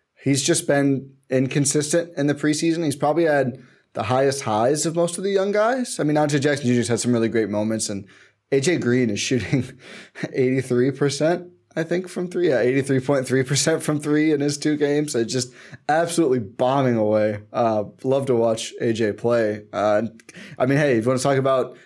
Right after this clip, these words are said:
you need an, a plus N B A skill to get minutes as one of these unheralded guys, he's, he's got it. There's, there's no question. Every time he gets major minutes, he's knocking down a couple threes. The consistency, given how inconsistent his opportunities are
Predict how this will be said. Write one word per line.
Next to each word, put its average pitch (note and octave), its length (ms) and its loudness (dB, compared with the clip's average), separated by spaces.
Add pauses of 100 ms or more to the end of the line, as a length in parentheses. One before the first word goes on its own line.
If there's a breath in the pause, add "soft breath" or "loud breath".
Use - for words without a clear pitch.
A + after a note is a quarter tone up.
you A#2+ 140 0
need C3 160 2
an, B2 240 0
a A#2 140 0
plus C3+ 340 0
N C3+ 140 2
B B2+ 140 2
A B2 100 2
skill B2 480 0
to A2+ 160 -2
get A#2+ 180 0
minutes B2 320 0
as A#2 100 -2
one A#2 140 0
of A#2 60 2
these A#2+ 120 2
unheralded A#2 460 2
guys, A2 440 2 (340 soft breath)
he's, B2+ 320 -2
he's B2+ 200 0
got D3+ 260 0
it. B2+ 180 0
There's, A#2+ 240 0
there's D3 300 0
no G#3 100 2
question. F3+ 540 0
Every C#3 160 0
time D#3+ 200 2
he D3+ 80 2
gets D#3+ 200 0
major C#3 280 0
minutes, C3+ 380 0 (260 loud breath)
he's A#2 180 -4
knocking C3 280 0
down B2 180 2
a A#2 40 -2
couple B2 260 0
threes. B2 340 0
The A2+ 80 -10
consistency, B2 920 -2 (240 loud breath)
given C3+ 260 2
how B2 320 2
inconsistent B2 640 0
his A#2 100 0
opportunities A#2 500 0
are A2+ 420 2